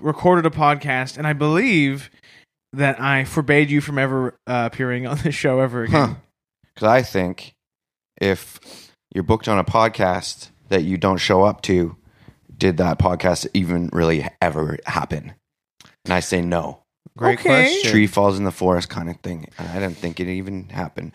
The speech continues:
Speaker 2: And I need you guys to please be quiet.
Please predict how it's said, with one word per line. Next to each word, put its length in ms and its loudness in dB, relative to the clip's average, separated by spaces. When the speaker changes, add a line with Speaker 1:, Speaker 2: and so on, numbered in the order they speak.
Speaker 2:
And 180 -2
I 80 2
need 220 2
you 100 2
guys 400 0
to 60 -20
please 640 -2
be 140 2
quiet. 500 0